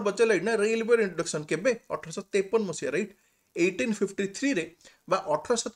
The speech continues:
ତେପନ ମସିହାରେ ଆମେ ଜାଣିଛେ କ'ଣ ଆମର ନା, ରେଲୱେର ଇଣ୍ଟ୍ରୋଡକ୍ସନ କହୁଛେ। କେବେ? ଅଠରଶହ ତେପନ ମସିହାରେ ଆମର ରେଲୱେର ଇଣ୍ଟ୍ରୋଡକ୍ସନ ହେଇଥିଲା, ହେଲା। କାହା ଟାଇମରେ ହେଇଥିଲା କେତେ କୁହ? କାହା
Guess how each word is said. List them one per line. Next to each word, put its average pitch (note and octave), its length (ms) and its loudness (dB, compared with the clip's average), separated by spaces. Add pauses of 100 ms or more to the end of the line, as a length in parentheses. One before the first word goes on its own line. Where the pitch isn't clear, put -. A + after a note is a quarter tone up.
ତେପନ G3+ 360 4
ମସିହାରେ G#3 240 2
ଆମେ F3+ 80 -2
ଜାଣିଛେ C3+ 340 -2
କ'ଣ B3+ 160 2
ଆମର C#3 140 0
ନା, A#3+ 80 0 (300)
ରେଲୱେର F#3 600 2
ଇଣ୍ଟ୍ରୋଡକ୍ସନ - 380 -8
କହୁଛେ। A#2+ 300 -14
କେବେ? C#3 180 4 (520)
ଅଠରଶହ F#3 360 0 (380)
ତେପନ A#3 380 8
ମସିହାରେ F#3 220 0
ଆମର F#3+ 140 2
ରେଲୱେର D3 240 -2
ଇଣ୍ଟ୍ରୋଡକ୍ସନ B2+ 320 -10
ହେଇଥିଲା, B2 220 -10
ହେଲା। E4+ 140 0 (580)
କାହା G#3+ 240 2 (180)
ଟାଇମରେ A#3+ 300 2
ହେଇଥିଲା A#3 260 2
କେତେ A3+ 240 -2
କୁହ? C4 100 0 (480)
କାହା F3+ 180 0